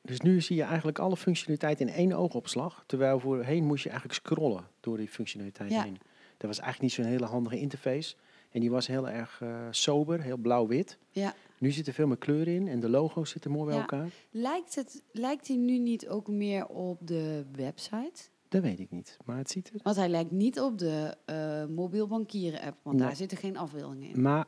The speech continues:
Speaker 1: ik ver-, vergelijk wel eens de parkeren apps, eh, want ik gebruik zakelijk, eh, Park Mobile en privé gebruik ik deze.
Speaker 2: Mhm.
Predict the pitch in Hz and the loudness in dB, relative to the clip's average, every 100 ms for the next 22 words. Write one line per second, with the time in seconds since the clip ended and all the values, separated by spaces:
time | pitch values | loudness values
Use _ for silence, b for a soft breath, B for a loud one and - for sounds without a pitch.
0 | _ _ - 147 - 147 - 131 156 170 | _ _ 2 2 2 0 0 0 2 2
1 | 160 139 131 - - - 180 160 127 - | 0 0 -2 -6 -4 0 2 2 0 -2
2 | - 117 110 110 117 127 - 120 104 - | -2 -2 -4 -4 -6 -6 -2 -2 -2 0
3 | 170 165 120 107 - 117 113 110 120 113 | 0 2 0 -2 -6 -4 -4 0 2 2
4 | 113 135 175 220 262 _ b b b b | 2 4 4 0 -4 _ b b b b
5 | _ 127 120 - 113 147 147 135 107 - | _ 0 0 -2 0 0 0 -2 -2 -4
6 | - 101 117 190 - _ 214 202 202 | -4 -2 -2 -6 -10 _ 0 2 2